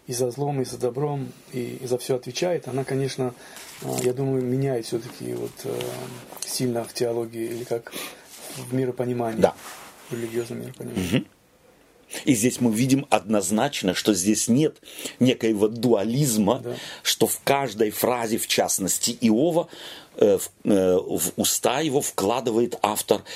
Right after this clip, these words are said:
Speaker 2: однозначную терминологию, показывающую, нет противника Богу. Его просто, э,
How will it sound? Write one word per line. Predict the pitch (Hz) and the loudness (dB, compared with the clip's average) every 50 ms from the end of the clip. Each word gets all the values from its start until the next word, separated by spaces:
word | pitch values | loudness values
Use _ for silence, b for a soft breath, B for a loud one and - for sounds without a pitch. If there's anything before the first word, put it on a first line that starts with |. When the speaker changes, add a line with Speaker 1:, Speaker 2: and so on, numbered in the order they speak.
| B B B | B B B
Speaker 2:
однозначную | - 104 92 101 104 101 101 90 85 110 120 143 165 175 - - 156 170 160 | -2 -2 2 2 2 2 4 2 2 0 2 0 0 0 0 0 2 2 2
терминологию, | 147 - - 127 110 123 117 113 113 107 113 131 143 139 123 127 117 | 2 2 2 2 2 2 2 2 2 2 2 2 2 4 4 2 4
показывающую, | - 110 98 - - 139 135 113 117 117 120 113 104 - - 117 101 B B B B B B | 4 2 2 2 0 -2 0 0 0 2 2 2 2 4 4 2 2 B B B B B B
нет | 101 110 123 156 185 175 - - | 4 4 6 4 4 2 -2 -2
противника | _ 110 110 110 - - 107 85 73 76 71 - - 76 | _ 0 0 2 0 -2 -2 -2 -2 -4 -6 0 0 0
Богу. | 78 73 78 76 80 110 | 2 2 2 4 4 4
Его | 123 120 113 175 | 2 4 2 0
просто, | 180 - - 123 - - - 120 104 B B B B B - - | 2 2 0 0 0 4 4 2 2 B B B B B 4 6
э, | 113 107 104 98 | 6 6 6 4